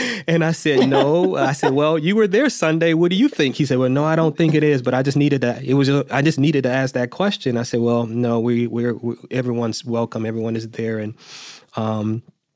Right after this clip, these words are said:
but it was just interesting to have these conversations about, and I have to be conscious that there are certain contextual things that I may be, you know, there may, there, there may be certain language that I'm familiar with that everyone's not familiar with. So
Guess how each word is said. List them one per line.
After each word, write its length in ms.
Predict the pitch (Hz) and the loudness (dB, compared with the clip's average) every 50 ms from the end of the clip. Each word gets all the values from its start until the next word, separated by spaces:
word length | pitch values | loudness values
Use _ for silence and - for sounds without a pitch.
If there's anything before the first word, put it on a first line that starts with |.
| _ _ _ - - - - 131 | _ _ _ -16 -14 -6 -4 -2
but 200 | 110 147 139 135 - | 0 0 0 2 2
it 60 | 147 | 2
was 120 | 139 139 - | 2 2 2
just 160 | 151 - - - | 0 -2 0 0
interesting 640 | 160 165 165 170 156 - - 151 143 139 135 127 123 | 0 0 0 0 -2 -2 0 0 2 2 0 0 -2
to 160 | - - 131 | -2 -4 -2
have 220 | - - 139 135 131 | -2 0 -2 0 0
these 140 | 131 120 | -2 -2
conversations 920 | - - - - 127 123 113 113 - - - 143 147 139 131 - 123 120 113 | -2 -6 -6 -4 -4 -2 -2 -4 -6 -6 -2 -2 0 0 0 -2 -4 -2 -2
about, 340 | 117 104 110 107 104 104 - - - - - - - - - | -4 -4 -6 -8 -10 -10 -12 -16 -20 -20 -20 -20 -20 -8 -4
and 80 | 131 | -4
I 80 | 123 127 | -2 0
have 220 | 123 143 131 - | 0 0 -2 -2
to 80 | - 117 | -2 -4
be 80 | 120 | -6
conscious 680 | 117 - - - 143 147 151 143 - 135 120 113 - - | -6 -6 -6 -4 -2 -2 -2 -2 -2 -2 -2 -2 -4 -6
that 320 | 123 123 120 117 117 117 | -6 -4 -4 -4 -2 -4
there 160 | 127 123 110 | -4 -4 -2
are 60 | 120 | -4
certain 520 | 123 - - 156 147 131 127 123 120 120 117 - - - - _ | -4 -2 -2 -2 0 0 0 -2 -2 -2 -4 -6 -14 -20 -14 _
contextual 840 | - 135 123 - - - 160 143 - - - 135 127 127 120 117 - | -4 -4 -4 -4 -4 -4 -4 -4 -4 -4 -2 0 0 0 0 -2 -2
things 220 | - 139 127 120 123 | -2 -2 -2 0 -2
that 140 | 113 - | -4 -4
I 160 | 123 127 143 151 | -2 -2 -2 0
may 220 | 139 139 135 127 | 0 0 0 0
be, 320 | 120 120 120 117 117 120 - | 0 0 0 0 -2 -4 -4
you 100 | - 123 | -6 -4
know, 120 | 120 120 120 | -2 -2 0
there 100 | 123 127 | 0 0
may, 180 | 135 135 123 - | 0 -2 -2 -4
there, 140 | - 139 131 | -4 -4 -2
there 120 | 123 135 135 | 0 0 0
may 120 | 139 135 | 0 0
be 80 | 131 120 | -2 -2
certain 280 | - 143 127 120 113 | -2 -2 -2 -2 -2
language 400 | 117 123 135 131 120 120 117 - - | -2 -2 0 0 0 -2 -2 -2 -4
that 80 | 113 120 | -4 -2
I'm 100 | 127 127 | -4 -4
familiar 480 | - - 123 120 123 123 123 120 117 | -4 -4 -2 0 0 0 0 0 0
with 260 | 117 120 120 117 120 | 0 0 -2 -2 -2
that 220 | - 120 113 - - | -4 -6 -4 -2 -2
everyone's 360 | 139 127 131 127 127 117 - | -2 -2 0 -2 -2 -2 -2
not 140 | 127 117 117 | -4 -4 -6
familiar 440 | - - 127 120 123 127 120 120 117 | -6 -4 -4 -2 0 0 0 0 0
with. 140 | 117 113 - | -2 -4 -4
So 320 | - 135 123 120 120 117 | -2 -2 0 0 0 -2